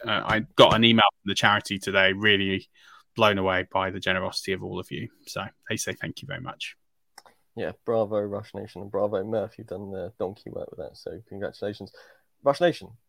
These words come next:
Speaker 2: if you are an audio or a visual O G, you'll know that, for, when was it now, Murph? La-, two years ago? That
Speaker 1: Probably a
Speaker 2: we
Speaker 1: couple of
Speaker 2: had
Speaker 1: years
Speaker 2: that
Speaker 1: ago.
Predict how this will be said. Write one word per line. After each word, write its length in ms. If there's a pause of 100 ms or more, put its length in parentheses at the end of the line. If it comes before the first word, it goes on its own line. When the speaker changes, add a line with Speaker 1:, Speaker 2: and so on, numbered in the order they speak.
(180)
Speaker 2:
if 200
you 140
are 300
an 160
audio 400
or 240
a 40
visual 400
O 120
G, 340 (120)
you'll 220
know 280
that, 260 (920)
for, 220
when 160
was 120
it 80
now, 140
Murph? 320
La-, 260
two 260
years 320
ago? 280 (180)
That 140
Speaker 1:
Probably 180
a 20
Speaker 2:
we 40
Speaker 1:
couple 160
of 0
Speaker 2:
had 60
Speaker 1:
years 140
Speaker 2:
that 100
Speaker 1:
ago. 240